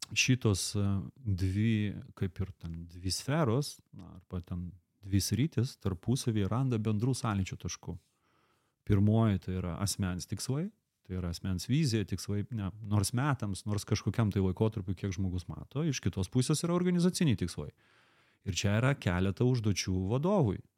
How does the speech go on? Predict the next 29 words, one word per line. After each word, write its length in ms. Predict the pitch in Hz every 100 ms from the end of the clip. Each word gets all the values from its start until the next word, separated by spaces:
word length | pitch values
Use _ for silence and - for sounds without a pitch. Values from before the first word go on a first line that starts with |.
| _ _ _ _ _ _ _ -
Mes 160 | 95
turime 300 | - 120 175 165
pripažinti 600 | 147 98 80 85 101 123
kaip 160 | 101 -
vadovai, 460 | 87 82 85 143
kad 160 | - 95 - -
daugelis 640 | 90 98 104 120 143 151
mūsų 320 | 101 113 139
kolegų, 600 | - 92 87 92 104 131 156 - _ _ _ _ _ _ _ _ _ -
nu, 160 | 147 - - -
galbūt 380 | 87 87 90 98
ne 60 |
daugelis, 500 | 92 135 160 110 101
bet 160 | 120 127
bent 240 | 170 196
jau 120 | 214 214
dalis 300 | 233 226 185
mūsų 180 | 147 127
kolegų 320 | 123 107 98 -
tikrai 460 | 113 - 98 110 170
nesusimąsto 840 | 202 165 - 110 82 95 - 202
apie 220 | 170 - -
savo 220 | 233 247
gyvenimo 340 | 240 240 226
tikslus. 460 | 220 190 - 101 - _ _ _ _ _ _ _ _ _ _ _ _ _ _ _ -
Ar 80 | 104
mes 200 | 101 120
jiem 100 | 165
padedam? 480 | 147 139 156 165